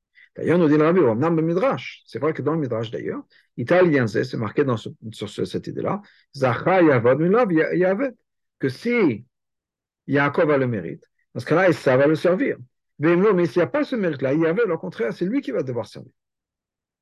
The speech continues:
Alors, Rashi le Midrash, mais ça, c'est le Midrash. Rashi n'a pas ramené ce Midrash. Donc, on a un problème dans le Pshat,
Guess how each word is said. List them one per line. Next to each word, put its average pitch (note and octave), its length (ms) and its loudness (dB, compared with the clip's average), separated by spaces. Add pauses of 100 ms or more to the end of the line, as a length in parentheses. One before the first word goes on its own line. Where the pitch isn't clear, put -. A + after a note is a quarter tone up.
(420)
Alors, A2+ 200 -4
Rashi B2+ 200 -4
le A3 220 0
Midrash, G3 320 -2
mais F#3 120 -6
ça, A3 260 -4
c'est D#3+ 160 -2
le C#3 100 -6
Midrash. G3 400 -6
Rashi D#3 260 -6
n'a F#3+ 100 -2
pas D#3+ 140 -4
ramené G#3+ 280 -4
ce A#3+ 100 -14
Midrash. C3+ 540 -10
Donc, B2+ 160 -2
on F#3 100 2
a C4 80 4
un A#3+ 60 2
problème F3+ 260 2
dans D#3+ 120 2
le C3 80 0
Pshat, - 260 -6